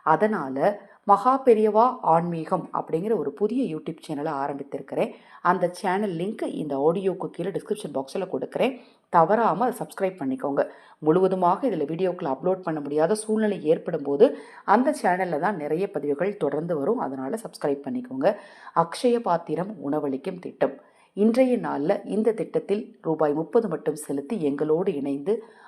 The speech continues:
ஆதரவற்றவர்களுக்கு உணவளிக்க விரும்பினால் நைன் த்ரீ டபுள் ஃபோர் சிக்ஸ் நைன் டூ ஜீரோ ஃபோர் டூ இந்த WhatsApp எண்ணுக்கு தொடர்பு கொள்ளுங்க. குபேரன் தோன்றிய நாள் தான் பாத்தீங்கன்னா வியாழக்கிழமை. அதனால தான் குபேரனுக்குரிய நாளாக இந்த வியாழக்கிழமை கருதப்படுது.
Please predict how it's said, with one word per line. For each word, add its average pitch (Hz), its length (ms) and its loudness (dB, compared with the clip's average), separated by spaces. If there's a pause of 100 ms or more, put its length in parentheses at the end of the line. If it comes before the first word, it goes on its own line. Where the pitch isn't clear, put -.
ஆதரவற்றவர்களுக்கு 190 1040 2 (160)
உணவளிக்க 170 400 -2
விரும்பினால் 135 560 0 (320)
நைன் 196 300 0
த்ரீ 143 200 -4
டபுள் 151 280 -6
ஃபோர் 180 160 0
சிக்ஸ் - 320 -8
நைன் 160 320 -2
டூ 196 260 0
ஜீரோ 151 280 -2
ஃபோர் 151 400 -2
டூ 143 200 2 (240)
இந்த 262 300 4
WhatsApp 175 420 -2
எண்ணுக்கு 143 520 -6
தொடர்பு 135 400 -6
கொள்ளுங்க. 135 380 2 (800)
குபேரன் 285 500 4
தோன்றிய 180 380 0
நாள் 156 300 0
தான் 180 200 -4
பாத்தீங்கன்னா 139 480 -4
வியாழக்கிழமை. 147 680 -2 (460)
அதனால 214 480 4
தான் 214 280 -2
குபேரனுக்குரிய 180 640 -2
நாளாக 147 520 -2
இந்த 233 120 2
வியாழக்கிழமை 151 680 -2
கருதப்படுது. 151 680 -2